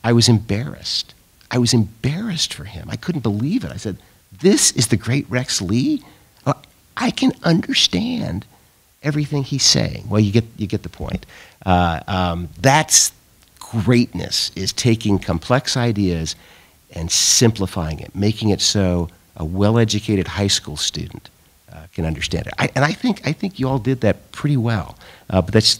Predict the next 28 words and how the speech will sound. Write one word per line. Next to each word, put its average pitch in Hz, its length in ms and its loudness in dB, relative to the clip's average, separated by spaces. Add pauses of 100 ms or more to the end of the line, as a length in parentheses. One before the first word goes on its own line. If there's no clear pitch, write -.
something 110 360 2
to, 87 140 -2 (220)
to, 85 140 -6
to - 260 -10
strive 90 360 0
for 85 80 -4
anymore. 80 260 0
Okay, - 160 4 (520)
uh, 98 260 4 (200)
l-, 107 220 -4
l-, - 0 -
uh, 101 280 6 (180)
l-, - 100 -2
last 117 300 4
two 107 60 2
points. - 220 -4 (300)
Uh, - 80 4 (180)
for 135 160 4
me, 175 460 6 (1800)
uh, 90 180 -6
and 107 100 0
this 110 120 0
is 117 80 -2
gonna 107 120 4
cut, 117 320 -2
maybe 110 280 0
cut 110 240 -4
against, 107 480 -4